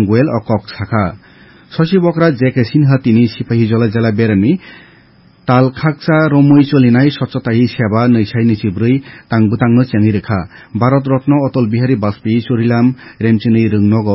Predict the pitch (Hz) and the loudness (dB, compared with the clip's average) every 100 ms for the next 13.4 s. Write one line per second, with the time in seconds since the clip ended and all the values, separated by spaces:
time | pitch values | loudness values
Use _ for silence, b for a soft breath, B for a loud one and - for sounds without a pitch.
0 | 151 b b 104 143 156 135 147 135 135 | -2 b b -4 0 2 2 0 0 0
1 | 135 120 131 117 110 110 117 120 113 120 | 0 2 2 2 0 0 0 2 2 0
2 | - 110 120 107 107 107 104 101 104 143 | -2 -6 -4 -4 -4 -6 -6 -10 -6 -6
3 | B B B - 147 156 139 139 143 151 | B B B 0 4 4 2 2 4 2
4 | 143 120 117 135 170 b b - 123 180 | 2 2 4 2 0 b b -4 -2 0
5 | 170 151 117 127 135 143 139 139 B - | 2 0 2 0 2 2 2 0 B -20
6 | - 117 113 139 208 180 117 110 113 110 | -4 -2 -2 0 2 4 2 2 2 2
7 | 85 107 107 113 - b b _ 123 110 | 0 -2 -2 -4 -6 b b _ 0 2
8 | 110 98 90 85 - b b b b b | 4 2 0 -4 -8 b b b b b
9 | _ - 131 180 165 156 139 147 170 - | _ -6 -2 0 2 4 6 4 0 -6
10 | _ 151 151 143 139 147 - 117 117 101 | _ 0 2 4 4 2 0 2 2 0
11 | 85 b b 123 156 143 147 156 127 135 | -6 b b 0 4 6 6 4 2 -2
12 | - 107 127 110 110 107 107 - 104 110 | -2 -6 -6 -4 -4 -4 -6 -2 2 2
13 | 101 98 107 | 2 2 2